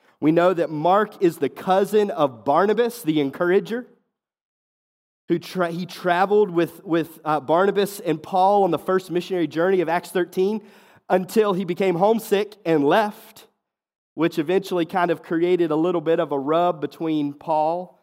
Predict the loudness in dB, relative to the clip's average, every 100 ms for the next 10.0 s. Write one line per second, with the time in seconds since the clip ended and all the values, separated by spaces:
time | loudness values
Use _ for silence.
0 | _ _ -6 -4 -2 0 0 -2 -2 -4
1 | -4 -6 -6 -6 -2 0 0 0 2 2
2 | 0 -2 0 0 0 0 0 0 -4 -4
3 | -4 -6 -6 -6 -6 -6 -6 -6 -6 -6
4 | -6 -6 -4 -4 -4 -8 _ _ _ _
5 | _ -4 -4 -2 -2 -2 0 2 2 2
6 | 2 2 0 2 0 0 2 2 2 2
7 | 2 0 -2 -4 -4 -4 -4 -4 -2 -4
8 | 0 0 0 0 0 -4 -18 -6 -4 0
9 | 2 2 -2 0 0 0 0 2 2 2